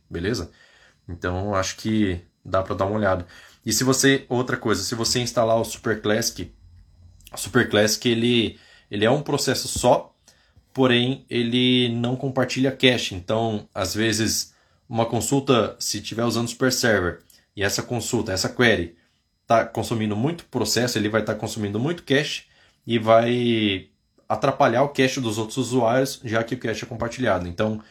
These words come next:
experimenta instalar uma versão da Super Classic, por exemplo, tá? Que na Super Classic você vai conseguir ter um cache individual,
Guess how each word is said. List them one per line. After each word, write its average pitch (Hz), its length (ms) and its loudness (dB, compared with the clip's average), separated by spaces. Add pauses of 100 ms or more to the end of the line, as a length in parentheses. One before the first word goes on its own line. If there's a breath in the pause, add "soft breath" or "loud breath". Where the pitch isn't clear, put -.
(420 loud breath)
experimenta 131 720 2
instalar 117 340 2
uma 117 120 -2
versão 113 360 -2
da 107 160 2
Super - 340 -6
Classic, 110 520 -2
por 98 140 -4
exemplo, 95 300 -2 (520 soft breath)
tá? 92 160 -2
Que 98 160 -6
na 101 140 0
Super 110 240 -4
Classic 101 340 0
você 107 160 -4
vai 107 120 0
conseguir 104 800 0
ter 107 100 0
um 110 120 -2
cache 107 360 -2
individual, 127 920 2